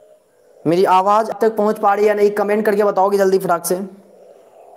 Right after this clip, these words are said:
Very long time we met on YouTube channel for live। Yes, yes, बहुत दिनों बाद, क्योंकि actually क्या है, थोड़ा सा मौसम भी साथ नहीं दे रहा है। आप जानते हो कि बारिश के मौसम में थोड़ा network problem ज़्यादा होता है। Very good afternoon,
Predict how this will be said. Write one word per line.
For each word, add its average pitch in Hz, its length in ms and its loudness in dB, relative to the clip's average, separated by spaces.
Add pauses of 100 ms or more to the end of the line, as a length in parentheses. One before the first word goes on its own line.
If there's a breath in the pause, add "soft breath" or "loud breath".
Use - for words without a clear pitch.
(1040 loud breath)
Very 190 320 2
long 202 300 0
time 208 160 0
we 190 120 4
met 185 300 0
on 165 220 0
YouTube 156 360 -2
channel 139 160 -8
for 139 140 -4
live। 127 200 -4 (120)
Yes, 226 280 2
yes, 202 220 0 (160)
बहुत 175 300 0
दिनों 214 240 0
बाद, 170 240 -2
क्योंकि 208 180 0 (240)
actually 247 320 0
क्या 233 160 2
है, 254 240 -4 (680 loud breath)
थोड़ा 208 200 -4
सा 214 120 -4
मौसम 220 320 -2
भी 240 60 0
साथ 220 260 0
नहीं 220 100 2
दे 214 100 2
रहा 202 120 2
है। 214 60 2
आप 196 140 -2
जानते 202 300 0
हो 233 160 2 (460)
कि 202 80 0
बारिश 190 360 0
के 240 60 -2
मौसम 202 320 -2
में 220 200 0
थोड़ा - 1200 -12
network 226 400 0
problem 214 260 0
ज़्यादा 175 220 0
होता 160 160 -2
है। 160 80 -6
Very 190 220 2
good 202 180 2
afternoon, 214 500 0